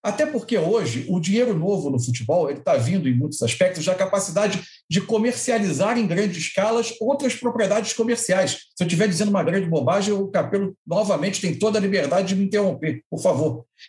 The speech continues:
Mas, é, e isso muitas vezes foge apenas ao direito de, de, de T V do campeonato doméstico. Você tem ligas, por exemplo, na Ing-,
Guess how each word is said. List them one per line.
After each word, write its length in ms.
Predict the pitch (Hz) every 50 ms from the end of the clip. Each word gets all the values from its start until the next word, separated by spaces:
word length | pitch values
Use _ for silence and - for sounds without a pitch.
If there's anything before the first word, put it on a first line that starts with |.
| _
Mas, 280 | 156 190 214 220 - -
é, 240 | 226 214 208 202 208
e 160 | 240 214 233
isso 200 | 285 294 294 247
muitas 260 | 233 277 262 254 214
vezes 220 | 233 262 254 220 -
foge 340 | - - 240 277 277 269
apenas 320 | 247 196 - 262 285 269 262
ao 80 | 262
direito 400 | 247 220 233 202 233 247 233 202
de, 240 | 160 160 160 151 147
de, 180 | 135 131 147 147
de 160 | 139 151 -
T 120 | - 165
V 280 | 156 123 165 214 220 - - - _
do 120 | 180 196 190
campeonato 420 | 233 226 226 214 208 214 214 233
doméstico. 480 | 214 233 196 190 196 190 - - - - - _ _ _ _ _
Você 220 | 190 190 196 233
tem 180 | - - 277 285
ligas, 340 | 247 214 247 240 202 196 165
por 160 | - - 190
exemplo, 300 | 175 135 139 160 - 165
na 80 | 156 165
Ing-, 120 | 165 165